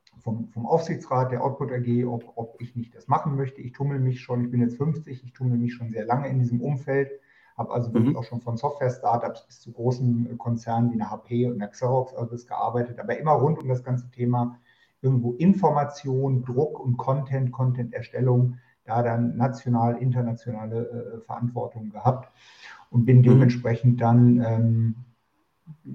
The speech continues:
Speaker 1: hier berufen worden zum, zum ersten vierten als Vorstandsvorsitzender der,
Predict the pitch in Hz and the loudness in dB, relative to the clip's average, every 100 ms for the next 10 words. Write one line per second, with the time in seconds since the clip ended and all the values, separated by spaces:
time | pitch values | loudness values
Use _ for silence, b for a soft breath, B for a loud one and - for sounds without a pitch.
0 | 131 120 120 - 139 131 123 117 120 120 | 0 2 2 2 0 4 8 8 8 4
1 | - 113 104 123 117 131 - 123 - 127 | 0 -10 -10 -6 0 0 0 -4 0 -2
2 | 123 - - 131 - - - 139 139 - | -4 -8 4 6 6 0 0 0 0 -2
3 | 123 117 104 107 | 0 2 2 0